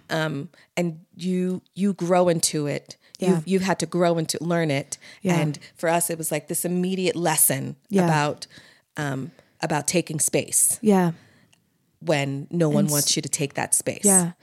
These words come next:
Speaker 2: Do you have advice about it or, like, you know, or, or just other thoughts? You know, I, I understand that, like
Speaker 1: For me, I just say, for me, it's, um,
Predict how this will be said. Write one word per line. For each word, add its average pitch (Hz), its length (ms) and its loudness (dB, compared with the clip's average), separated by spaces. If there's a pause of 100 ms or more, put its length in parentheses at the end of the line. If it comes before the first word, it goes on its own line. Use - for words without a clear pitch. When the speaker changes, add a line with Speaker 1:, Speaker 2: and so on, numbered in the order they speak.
(200)
Speaker 2:
Do 254 100 0
you 277 60 6
have 302 320 0
advice 220 460 0
about 311 240 4
it 403 160 4
or, 240 160 4
like, 208 340 2 (460)
you 220 100 2
know, 196 380 6 (280)
or, 285 300 6
or 349 100 2
just - 220 -2
other 269 220 2
thoughts? 220 500 2
You 220 60 4
know, 214 160 6
I, 214 280 4 (440)
I 220 140 4
understand 214 720 4
that, 196 160 2
like 180 320 0
Speaker 1:
For - 160 0
me, 277 280 4
I 240 120 4
just 196 200 2
say, 160 440 0 (460)
for 247 160 4
me, 302 360 2
it's, - 460 0 (160)
um, 160 440 -2